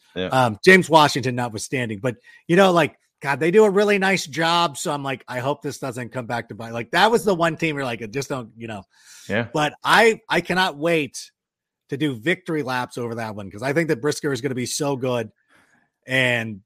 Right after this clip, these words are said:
Speaker 2: and I, I love our secondary now. Our,
Speaker 1: Yeah.
Speaker 2: our secondary, and, and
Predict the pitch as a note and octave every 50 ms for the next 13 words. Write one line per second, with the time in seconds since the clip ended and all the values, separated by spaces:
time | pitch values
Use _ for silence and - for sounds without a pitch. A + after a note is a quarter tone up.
0 | _ _ _ _ _ _ _ A#2 A#2+ B2+ C#3 C#3+ - - - D3 D#3 C3+ D3 D#3+
1 | E3+ F3 E3 E3 E3+ - - F3+ F3 F3 G#3 F#3+ D3 C3 A2 G#2 G#2 G#2 G#2 A2
2 | B2+ D#3+ - F#2+ G2+ - D3+ E3 - - A3+ G3+ A#3 G#3+ G#3+ G3+ G3 F#3 F3 C#3+
3 | D#3 D#3+ F3+ F3+ F3+ F#3+ G3 G3 D3